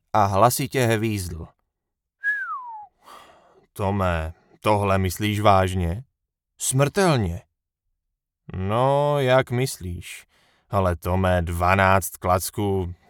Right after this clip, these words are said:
není to fakt moc?“ „Jsou to všechny prachy, co jsem měl uložené, na zadní kolečka.“ „No právě,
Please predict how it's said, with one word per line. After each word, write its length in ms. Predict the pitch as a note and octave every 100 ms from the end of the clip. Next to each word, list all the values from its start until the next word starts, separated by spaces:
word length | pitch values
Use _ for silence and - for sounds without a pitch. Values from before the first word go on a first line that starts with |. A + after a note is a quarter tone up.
| _
není 480 | F#2 E2 F2+ G2+ G2+
to 140 | G#2 F#2
fakt 400 | - F2+ F#2+ G#2+
moc?“ 440 | F2+ F2+ - - _ _ _ _ _ _ _ _ _ _ _
„Jsou 200 | - C3
to 140 | C#3+
všechny 440 | A#2+ - C#3 D3 D3
prachy, 340 | C#3 C#3 D3
co 140 | - C3
jsem 200 | C#3+ C#3
měl 240 | C#3+ C#3+
uložené, 680 | - D3+ E3+ A#2 A2 G2 F#2 - - -
na 180 | C3 D#3
zadní 300 | E3 D#3+ E3+
kolečka.“ 540 | F3+ G3 - - - _ _ _ _ _ _ _ _ _ _ _ _ -
„No 180 | G2+ F#2
právě, 640 | G2 G2 G#2+ G2 E2+ D#2+